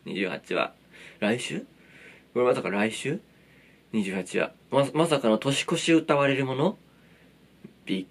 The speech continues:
くらぽんや、これはほんまに。ディアニメスターさん、全然値上げしてもいいわ。全然値上げしてもいいから。時間は、しかも最終回は、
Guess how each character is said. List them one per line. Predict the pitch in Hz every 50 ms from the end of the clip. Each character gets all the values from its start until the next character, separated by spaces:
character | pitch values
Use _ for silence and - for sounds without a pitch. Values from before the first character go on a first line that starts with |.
| _ -
く | - 101 104
ら | 101 82 69 - -
ぽ | - - 120 165
ん | 196 196
や、 | 170 120 107
こ | 107 101
れ | 95
は | 101 98 98
ほ | 95
ん | 98
ま | 104 101
に。 | 98 113 - - - _ - - - - - - - - - - - - - - - - - _ - -
デ | - 87
ィ | 92 92
ア |
ニ | 90 92
メ | 92
ス | 90 -
タ | 101 95
ー |
さ | - - 92
ん、 | 87 87 - -
全 | - 95 104 110 117 120 123 127
然 | 117 123 135 135 135 135
値 | 135 135
上 | 135 135
げ | 131 135
し | 127 -
て | - 135
も | 120 113
い | 110
い | 104
わ。 | 101 101 - - - - - - - - - - - -
全 | - - 101 101 104 110 113
然 | 107 - 113 123 135 135
値 | 123 127 127
上 | 131 139
げ | 131 135
し | - -
て | - 156
も | 123
い | 117
い | 113
か | - - -
ら。 | - - - - _ _ _ _ _ _ _ _ - _ - -
時 | - - - -
間 | - - - - - -
は、 | - 151 143 - - - - - - _ -
し | - - -
か | - 151
も | 135
最 | - - - 156 160
終 | 156 - - - 220 180 -
回 | - - - - 175 151
は、 | - 113